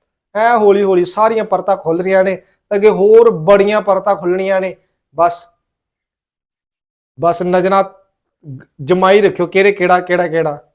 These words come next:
ਕਿੱਧਰ ਕਿੱਧਰ ਜਾਂਦਾ। ਤੁਹਾਨੂੰ, ਤੁਹਾਡੇ ਨਾਲ ਹੋਰ ਬੜੇ ਖੁਲਾਸੇ ਕਰਾਂਗੇ, ਹਾਂ, ਤੁਹਾਡੇ ਦੱਸਾਂਗੇ ਕਿਹੜੇ ਕਿਹੜੇ ਕਿੱਧਰ ਕਿੱਧਰ ਜਾ ਰਹੇ ਨੇ, ਕਿੱਧਰ ਕਿੱਧਰ ਜਾਣੇ ਨੇ।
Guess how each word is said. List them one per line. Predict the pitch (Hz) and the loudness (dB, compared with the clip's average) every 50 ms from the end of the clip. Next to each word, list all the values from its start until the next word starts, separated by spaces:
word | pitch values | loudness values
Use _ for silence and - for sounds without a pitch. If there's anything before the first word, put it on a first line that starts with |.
| _ _ | _ _
ਕਿੱਧਰ | - 170 160 180 180 | -6 -4 -2 -2 -2
ਕਿੱਧਰ | 156 156 147 156 139 | -4 -4 -6 -6 -6
ਜਾਂਦਾ। | 127 120 110 107 107 104 | -6 -8 -10 -10 -12 -18
ਤੁਹਾਨੂੰ, | 107 _ _ _ _ - 165 170 175 170 175 | -18 _ _ _ _ -6 -6 -6 -6 -4 -2
ਤੁਹਾਡੇ | 196 190 175 180 180 | 0 0 0 0 -2
ਨਾਲ | 185 185 185 | -2 0 0
ਹੋਰ | 165 170 202 226 226 214 | 2 2 4 4 2 2
ਬੜੇ | 175 185 175 175 160 | 0 0 -2 -2 -2
ਖੁਲਾਸੇ | - 170 160 147 135 156 151 | -4 -4 -6 -4 -4 -6 -4
ਕਰਾਂਗੇ, | 147 151 156 160 156 143 135 135 _ _ _ _ _ _ _ _ _ - 165 | -4 -4 -4 -4 -6 -8 -12 -14 _ _ _ _ _ _ _ _ _ -8 -6
ਹਾਂ, | 170 | -4
ਤੁਹਾਡੇ | 180 202 185 185 180 175 190 190 190 - _ _ _ _ _ _ _ - 143 | -2 0 0 0 0 0 -2 -4 -4 -8 _ _ _ _ _ _ _ -8 -8
ਦੱਸਾਂਗੇ | 160 156 208 202 202 196 175 156 | -4 -2 0 0 0 0 -2 -4
ਕਿਹੜੇ | - 185 190 196 | -2 -2 -2 -2
ਕਿਹੜੇ | 175 175 170 180 | -2 -4 -6 -6
ਕਿੱਧਰ | 175 - 170 156 147 165 185 | -6 -8 -8 -6 -4 -4 -4
ਕਿੱਧਰ | 160 170 156 180 175 | -4 -4 -4 -4 -4
ਜਾ | 160 131 156 147 139 139 | -4 -4 -2 -2 -2 0
ਰਹੇ | 160 180 | 0 -2
ਨੇ, | 180 202 | -4 -4
ਕਿੱਧਰ | 196 - 208 196 226 233 | -4 -6 -4 -2 -2 -2
ਕਿੱਧਰ | 220 233 214 208 220 226 | -2 -2 -4 -2 -2 -2
ਜਾਣੇ | 208 202 190 190 196 196 | 0 0 0 0 -2 -4
ਨੇ। | 180 160 131 117 | -4 -6 -10 -14